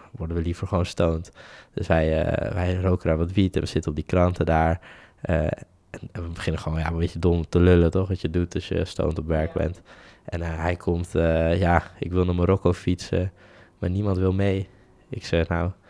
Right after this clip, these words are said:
Speaker 1: geen smoesjes, ik wil wel mee." Dus, eh, dus toen hebben we het gewoon letterlijk in onze agenda gezet.
Speaker 2: Oké.
Speaker 1: Toen, eh, hebben we daar gewoon een beetje over zitten grappen. Zo, "Haha, dit en dat gaan we dan zo doen. Dan gaan we een TikTok-serie van maken, dit, dat." En toen, eh, zijn we gewoon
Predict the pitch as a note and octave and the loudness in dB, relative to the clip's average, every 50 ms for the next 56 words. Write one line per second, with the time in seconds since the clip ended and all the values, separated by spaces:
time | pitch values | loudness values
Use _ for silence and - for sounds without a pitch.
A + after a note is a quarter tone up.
0 | - _ _ - - F#2 F#2 - - G2+ G2+ G2+ - - G#2+ G#2 - - - G2 | -20 _ _ -2 -2 -2 0 0 0 0 0 0 0 -2 -4 -4 -4 -2 -2 -2
1 | G#2+ G#2 G2 F#2 F2 F2 E2+ F2 E2+ E2 E2 E2 - - - - - - - - | 0 0 0 2 2 2 2 2 0 0 0 -2 -4 -8 -18 -20 -20 -20 -20 -20
2 | - - - - - - - - - F2+ F2 - - F2 F2 E2+ E2 E2 E2+ F2 | -20 -20 -20 -20 -20 -20 -16 -6 -4 -4 -4 -2 0 0 2 2 2 2 2 0
3 | - - - - - - G2 G2+ G2 G2 F#2+ - G2 F#2+ G2 F2+ - G#2 - - | -2 -6 -10 -10 0 2 4 6 6 6 4 6 6 6 6 6 4 2 2 2
4 | G2 F#2 F2+ F2+ F#2 F#2+ F2+ - F#2+ F#2+ G2+ F#2 E2+ E2+ F2 - - - E2 - | 2 2 2 4 4 4 4 4 4 4 4 4 4 2 2 0 0 0 0 -2
5 | - - - - - - G3 A#3 - F#3+ F#3 F3+ - F#2 F2 F2+ F2 E2+ F2 E2+ | -2 -6 -16 -18 -12 -10 -10 -8 -8 -8 -6 -2 2 2 6 8 8 8 10 10
6 | E2 E2 F2+ E2+ F2+ F2 E2+ - - F#2 E2+ F2 F2+ E2+ G2+ F2+ F2+ E2 - - | 10 8 8 8 8 8 8 8 6 4 6 6 6 6 6 6 4 4 2 -2
7 | - - - - F#2+ F2+ F2+ - - E2 D#2+ E2+ E2 E2 E2+ D#2+ D#2+ E2 D#2+ E2+ | -2 -2 2 4 6 6 6 4 2 0 2 2 4 4 6 6 4 4 4 4
8 | E2+ E2 - - D#2+ D#2+ D#2 - E2 E2 E2 E2 E2+ F2 F2 E2 E2 E2+ E2+ E2 | 2 2 2 -2 -4 -4 -2 -2 0 0 2 2 4 6 6 6 6 6 4 4
9 | E2 E2 E2 E2 E2+ E2 E2 E2 E2 - F2+ E2+ - - F2+ - - F2+ F2 E2 | 2 2 2 2 2 2 2 2 2 2 0 0 0 -2 -4 -2 0 0 0 2
10 | E2 E2 F2 D#2+ D#2+ D#2 E2 F2 D#2+ D#2+ D#2+ D#2 D#2+ D#2+ E2 E2 - - - - | 2 2 2 2 2 2 2 2 2 2 2 2 2 2 2 0 -2 -6 -18 -18
11 | - - - - - - - - - F2+ F2+ F2 F2 E2+ D#2+ E2+ - - - - | -18 -20 -20 -10 -6 -6 -2 0 2 2 4 4 4 6 4 4 2 0 -4 -10
12 | - - - - - F#2+ F#2 E2+ - G2 | -16 -16 -6 -2 0 0 2 2 4 4